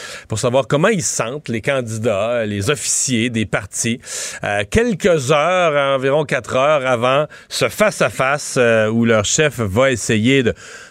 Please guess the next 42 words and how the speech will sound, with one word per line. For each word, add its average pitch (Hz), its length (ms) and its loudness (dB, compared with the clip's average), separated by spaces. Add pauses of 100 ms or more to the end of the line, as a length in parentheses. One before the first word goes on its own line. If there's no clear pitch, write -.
de - 40 -10
faire 165 320 0
valoir 151 540 6
les, 120 120 0
le 110 120 2
programme 170 500 2
du 123 140 -6
parti, 107 400 -2
de 135 100 4
faire 135 240 2
valoir, 123 600 4
euh, 107 100 4 (420)
les, 104 460 2
euh, 98 260 4
les, 98 200 -2
le, 98 160 -4
le 98 140 -2
pourquoi, 190 640 2
des, 113 280 -6 (200)
le 101 60 -6
bien 156 300 2
fondé 190 440 2
des 151 120 0
politiques 127 480 0
du 98 140 -8
parti. 131 420 -4 (400)
On 135 80 2
commence 214 260 4
tout 185 60 -8
de 156 80 -8
suite 233 180 4
avec 180 220 2
le 160 80 4
Parti 160 320 -2
conservateur 151 720 2
du 117 120 -8
Québec. 123 440 2
Euh, 117 120 2
Jacinthe 127 380 0
Ève 135 200 2
Harel, 127 340 2
candidate 113 540 -2